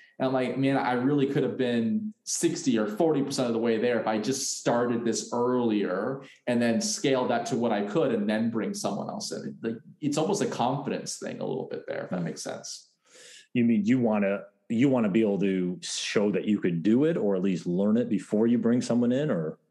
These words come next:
Speaker 1: You know, for me, it was a lack of confidence. Like, "Oh, I couldn't, I don't even know where to start. I don't, like, I'm gonna be so terrible at this. I need to just
Speaker 2: Mm.
Speaker 1: hire somebody. I need to wait for somebody 'cause I'm not gonna be." And then I hired them. I'm, like,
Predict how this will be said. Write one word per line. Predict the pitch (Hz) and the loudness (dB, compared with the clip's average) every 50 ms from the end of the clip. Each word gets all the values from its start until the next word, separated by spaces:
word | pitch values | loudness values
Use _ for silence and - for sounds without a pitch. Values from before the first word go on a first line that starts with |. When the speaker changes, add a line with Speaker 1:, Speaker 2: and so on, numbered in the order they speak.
| _ _ | _ _
Speaker 1:
You | 196 196 - | -2 -2 0
know, | - 185 - - 180 147 | 0 0 0 0 0 0
for | 175 180 175 | 0 0 0
me, | 196 233 | 0 0
it | 269 254 | 2 2
was | 208 - | 2 2
a | 160 | 2
lack | 135 135 143 151 - - | 2 2 2 0 0 -2
of | 156 151 | -2 -4
confidence. | - - - 131 127 135 - 139 135 131 - - | -4 -4 -2 -2 -2 -2 -2 -2 -2 -2 0 -2
Like, | 117 110 - | -2 -2 0
"Oh, | 117 117 | 0 0
I | 117 120 123 110 | 2 0 0 -2
couldn't, | - - - 156 160 160 151 147 | -4 -2 0 0 2 2 0 -2
I | - 127 | -2 0
don't | 139 151 156 | 0 0 0
even | 147 135 131 | 0 0 0
know | 131 127 123 | 0 0 0
where | 123 120 117 | 0 0 0
to | - | -2
start. | - - - 120 110 110 110 107 | -4 -4 -2 0 0 0 0 0
I | 113 127 | 0 0
don't, | 131 127 - | 0 0 0
like, | 117 113 113 | -2 0 0
I'm | 110 113 | 0 0
gonna | 120 120 | 0 0
be | 104 107 | -2 -2
so | - - 143 147 147 | -2 0 0 0 0
terrible | 139 - - 113 113 113 110 110 110 107 | 0 0 0 0 0 0 0 0 0 0
at | 98 98 - | 0 0 -2
this. | 107 104 101 101 - | 0 0 0 0 0
I | 101 107 | 0 2
need | 117 120 113 | 2 2 2
to | 113 | 2
just | 101 107 95 95 | 0 0 -2 -2
Speaker 2:
Mm. | 92 | -2
Speaker 1:
hire | 101 98 98 95 95 | 0 0 0 0 -2
somebody. | 95 - - 98 95 98 95 95 98 | -2 -2 -2 -2 0 0 0 0 2
I | 101 | 0
need | 123 | 2
to | 127 110 | 2 0
wait | 98 101 101 98 98 - | 0 0 0 -2 -2 -4
for | - | -8
somebody | - - 101 92 92 90 - | -6 -4 -4 -2 -2 -4 -4
'cause | - - - | -6 -8 -6
I'm | 101 98 101 | -4 -2 0
not | 104 101 104 104 | 0 0 0 0
gonna | 110 92 - | -2 -2 -2
be." | 90 98 98 | 0 0 0
And | 95 | 0
then | 117 127 | 2 0
I | 117 | 0
hired | 104 127 127 123 113 107 | 0 0 0 0 0 -2
them. | - 98 | -2 -4
I'm, | 98 104 | -4 -4
like, | 104 98 98 - | -4 -4 -4 -6